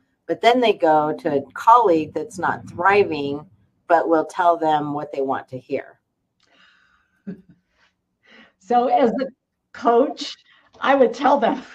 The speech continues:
Speaker 2: <laughs> I would tell them straight out, uh, but really it, it's in a nice way, um, but a firm way.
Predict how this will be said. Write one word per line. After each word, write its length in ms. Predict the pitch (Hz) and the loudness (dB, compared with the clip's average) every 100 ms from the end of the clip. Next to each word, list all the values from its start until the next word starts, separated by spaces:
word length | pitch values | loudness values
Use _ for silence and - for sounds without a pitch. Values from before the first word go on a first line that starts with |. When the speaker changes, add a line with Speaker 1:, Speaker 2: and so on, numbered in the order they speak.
| - - - | -20 -6 2
Speaker 2:
<laughs> 320 | 554 - - | 2 2 0
I 1080 | 370 392 - - 233 214 - - - 262 277 | 0 0 -4 -6 -6 -8 -12 -10 -6 -2 0
would 160 | 269 | 0
tell 160 | 302 277 | 2 2
them 220 | 262 254 | 2 0
straight 440 | 208 - 262 247 | -4 -2 0 2
out, 460 | 254 269 220 220 - _ - _ _ | 4 4 2 -2 -12 _ -20 _ _
uh, 200 | 226 214 | 0 0
but 280 | 190 247 - | 0 -6 -6
really 380 | 247 277 240 214 | -2 2 2 0
it, 300 | 254 254 254 | -2 -4 -4
it's 300 | 262 240 - | -4 -6 -8
in 140 | 240 | -10
a 60 | 233 | -8
nice 520 | 233 220 220 220 214 | -6 -4 -4 -8 -12
way, 640 | 175 214 220 208 208 202 285 208 | -8 -4 -2 -2 -2 -4 -6 -8
um, 500 | 190 185 185 180 170 _ _ _ _ _ _ - | -6 -6 -8 -12 -18 _ _ _ _ _ _ -2
but 200 | 254 269 | 0 0
a 80 | |
firm 400 | - - 320 302 | -4 -4 -4 -2
way. 380 | 226 165 139 131 | -4 -6 -10 -16